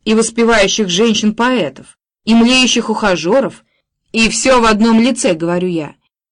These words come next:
Миссис Даттон понимает меня, сэр, и крошка Милли тоже, которая в основном отличная девица, хоть немного злоупотребляет глазными помпами,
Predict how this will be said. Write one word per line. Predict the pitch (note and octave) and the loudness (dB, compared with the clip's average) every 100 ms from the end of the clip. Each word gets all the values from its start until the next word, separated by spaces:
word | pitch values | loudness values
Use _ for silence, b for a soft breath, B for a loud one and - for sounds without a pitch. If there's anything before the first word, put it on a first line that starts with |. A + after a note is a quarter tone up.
| _ - | _ -4
Миссис | G3 A3+ A3+ G3+ | 0 0 0 -2
Даттон | F3 A3 A3 G3+ | 0 0 0 -2
понимает | F#3 G3+ G3+ G#3 A3+ A#3 | -2 -2 0 2 0 0
меня, | C4 B3+ A#3 | 2 2 0
сэр, | A#3 B3 A#3 - _ _ | -2 -4 -4 -10 _ _
и | - C4+ | -6 -2
крошка | F#4 G4 - | 0 0 2
Милли | E4 F#4 E4 | 0 2 2
тоже, | G3+ G#3+ C4+ A#3+ A3+ | 2 2 2 0 -2
которая | A#3+ C4+ C4 | -2 0 0
в | |
основном | B3 B3+ A#3 A3+ C#4 | 0 0 2 2 2
отличная | B3 A#3 D4 F4 - G3 | 2 0 0 0 -2 -4
девица, | F3 F#3+ F#3+ F3+ - - _ _ _ | -2 -2 -2 -4 -10 -14 _ _ _
хоть | A3+ A3+ | -2 2
немного | A3+ A3 C4 C4 A3+ G#3+ - | 4 4 4 2 2 0 0
злоупотребляет | G3 A#3 A#3+ A#3+ B3+ C4+ A#3 G#3+ F3+ E3 | -2 0 0 -2 -2 0 2 2 0 -2
глазными | F3 G#3 G3 G#3 G#3 A3 | 0 0 2 2 2 0
помпами, | A3+ E3+ D3 D3 C#3+ - | -2 -4 -4 -12 -14 -16